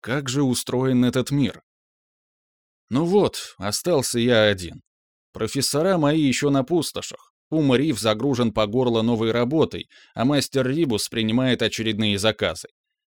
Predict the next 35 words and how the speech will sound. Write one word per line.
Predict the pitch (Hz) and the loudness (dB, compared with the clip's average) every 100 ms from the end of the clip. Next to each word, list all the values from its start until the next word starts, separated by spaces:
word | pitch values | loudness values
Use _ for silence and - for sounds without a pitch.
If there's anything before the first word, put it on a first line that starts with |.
| _ _ | _ _
Да | 98 123 | -4 -2
и | 143 | 0
Карима | 156 175 208 131 | 0 0 2 0
ни | 101 | 0
с | 98 - | -4 -4
того | 120 135 | 0 2
ни | 120 | 2
с | 110 - | 0 -2
сего | 120 147 147 | -2 0 2
решила | 104 147 139 107 | 0 0 -2 0
заняться | 113 120 123 - 113 | 0 0 -2 -2 -2
самообразованием. | 117 107 107 104 110 104 120 107 82 78 - _ _ _ _ _ _ _ | 0 0 -2 -2 -2 0 2 2 -2 -8 -18 _ _ _ _ _ _ _
Ладно, | 147 196 101 87 - - | 0 0 0 -8 -14 -6
пусть | 208 - | -4 0
она | 160 170 | 0 0
просматривает | - 131 143 151 139 131 120 113 | 0 -2 0 -2 0 0 2 2
базы | 107 117 117 104 | 0 0 0 -2
знаний. | 101 82 85 _ _ | -4 -6 -12 _ _
Возможно, | 107 117 180 185 135 | -4 -2 0 0 2
это | 156 135 123 | 0 0 0
мне | 135 131 | 2 0
в | |
дальнейшем | 107 113 123 110 110 104 | 0 0 2 0 -2 -2
поможет. | 123 110 90 - - _ _ _ _ _ | 0 0 -2 -8 -20 _ _ _ _ _
Кстати, | - 185 165 - 101 | -6 0 0 0 -4
мне | 98 143 180 | -2 -2 -2
самому | - 156 190 160 | -2 -2 0 0
надо | 113 101 107 | 0 0 -2
разобраться | 104 110 117 135 - 113 | 0 0 0 -2 -2 -6
с | - | -4
теми | 117 110 | -2 -2
базами, | 104 160 151 104 90 | -2 0 0 -2 -6
что | 87 107 | -6 -4
я | 123 110 | 0 2
изучил. | 98 123 120 - | 2 -2 -4 -10